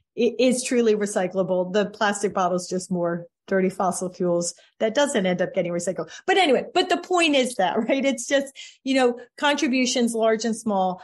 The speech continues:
simple modifications in our lives, just matching, you know, making a contribution that matches something else that we do in our daily lives,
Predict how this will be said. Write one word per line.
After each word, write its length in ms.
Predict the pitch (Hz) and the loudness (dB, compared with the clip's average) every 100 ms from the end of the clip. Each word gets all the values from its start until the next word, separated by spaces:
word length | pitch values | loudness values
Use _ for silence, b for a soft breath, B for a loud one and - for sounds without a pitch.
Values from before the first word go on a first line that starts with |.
| B | B
simple 400 | - 277 269 269 | 0 0 2 2
modifications 880 | 240 220 214 208 220 202 196 202 190 | 2 2 0 -2 0 0 2 0 2
in 120 | 202 | 2
our 140 | 196 | 2
lives, 460 | 190 175 170 170 - b b b _ - | 2 2 0 -2 -6 b b b _ -2
just 320 | 262 247 - - _ _ 220 | 0 2 0 -6 _ _ 0
matching, 760 | 240 254 262 311 262 247 240 - _ - | 2 2 0 2 4 4 0 -6 _ -4
you 140 | 240 233 | 2 4
know, 420 | 214 202 196 - _ _ - | 4 2 0 -4 _ _ -4
making 400 | 247 269 269 285 | 0 0 2 0
a 100 | 254 | 0
contribution 760 | 254 240 247 226 233 220 247 226 | 2 2 2 2 2 0 0 2
that 180 | 214 208 | 2 2
matches 480 | 226 233 233 220 - | 0 0 -2 -4 0
something 400 | 254 247 254 220 | 0 0 2 2
else 220 | 226 226 | 0 -2
that 140 | 196 | -2
we 120 | 208 | -2
do 240 | 185 214 226 | 0 2 2
in 80 | 233 | 2
our 100 | 226 | 2
daily 380 | 226 226 240 | 0 0 0
lives, 440 | 233 226 226 233 | 0 0 0 -2